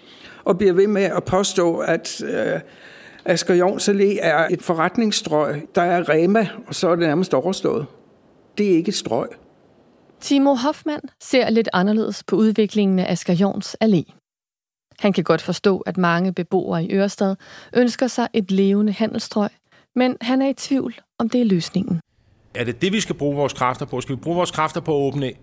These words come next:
Speaker 3: et til sted, som potentielt står tomt, og som potentielt, ligesom alt muligt andet herude, skal skifte ejer om, øh, seks, tolv, atten måneder? Eller skal vi prøve at kigge på det på en lidt anderledes måde?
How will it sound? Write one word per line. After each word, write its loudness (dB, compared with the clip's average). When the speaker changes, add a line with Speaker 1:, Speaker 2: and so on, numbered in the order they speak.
Speaker 3:
et -2
til -4
sted, -2
som -2
potentielt -2
står -4
tomt, -2
og -2
som 0
potentielt, -4
ligesom -4
alt 0
muligt 0
andet -2
herude, -2
skal -6
skifte -6
ejer 0
om, -2
øh, 0
seks, -4
tolv, 0
atten -2
måneder? 0
Eller 0
skal -4
vi -2
prøve 0
at -6
kigge -18
på -2
det -6
på -8
en -2
lidt 0
anderledes -2
måde? -4